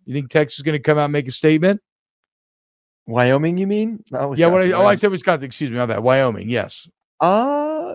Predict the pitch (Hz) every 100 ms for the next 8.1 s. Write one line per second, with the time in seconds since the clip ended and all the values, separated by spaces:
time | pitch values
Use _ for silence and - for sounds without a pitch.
0 | - 151 175 233 302 359 285 - 220 254
1 | 302 254 277 302 240 190 214 226 233 202
2 | 175 220 214 185 220 202 196 196 202 196
3 | 196 - 196 185 180 170 170 202 202 190
4 | 139 135 - _ _ _ _ _ - 107
5 | 107 143 185 190 190 190 190 185 180 160
6 | 147 131 120 147 165 151 - - 214 269
7 | 180 180 - 120 147 175 - 139 170 147